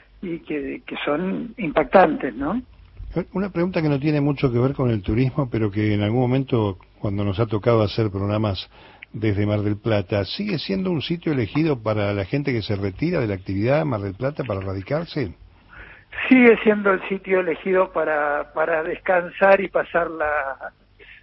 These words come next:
Speaker 1: más tranquilo que por ahí en otros lugares. Mar del Plata sí, sí hay muchísima gente que... y hoy ha, ha habido muchísima gente que eligió Mar del Plata también para venir a trabajar.
Speaker 2: Ajá.
Speaker 1: Esto de, de, de, de que posibilita el trabajo a distancia.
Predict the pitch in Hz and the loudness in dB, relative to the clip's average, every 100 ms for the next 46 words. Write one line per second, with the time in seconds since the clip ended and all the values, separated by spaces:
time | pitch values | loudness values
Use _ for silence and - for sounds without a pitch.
0 | - 190 196 - 196 190 170 202 196 190 | -6 4 4 6 2 2 -6 0 0 0
1 | 170 - 160 175 175 180 196 180 190 208 | -6 -4 -2 -2 -2 -4 -2 0 4 6
2 | 208 233 233 185 175 175 - 185 190 190 | 6 4 -2 -6 -6 -8 -6 -6 -4 -8
3 | - 175 185 - - - _ - - 185 | -8 -8 -8 -16 -20 -20 _ -6 6 8
4 | 180 190 196 214 208 175 - 202 196 202 | 8 4 0 0 4 2 2 -2 2 0
5 | 202 165 147 147 139 - - - - 185 | 0 -4 -2 -4 -8 -12 -20 -14 6 8
6 | 226 240 226 190 175 180 208 220 208 185 | 10 10 8 6 4 2 2 0 -2 -4
7 | 254 - 214 190 269 254 - 190 175 214 | -4 -2 -2 0 -2 -2 -6 -6 -2 2
8 | 208 190 180 185 208 226 190 185 208 202 | 6 6 4 4 4 4 2 2 2 4
9 | 180 175 185 196 185 165 156 139 196 165 | 4 4 2 2 2 2 0 0 -2 -4
10 | - _ - 98 98 98 185 208 190 190 | -6 _ -4 -2 0 0 2 6 6 4
11 | 190 185 180 180 175 185 180 180 175 170 | 2 4 2 2 0 -2 -2 -4 -2 -2
12 | - 170 - 175 185 220 214 196 175 185 | 2 0 2 -2 0 0 2 4 8 8
13 | 196 208 180 - - 202 180 147 196 190 | 8 4 0 -2 4 4 4 -8 -8 -8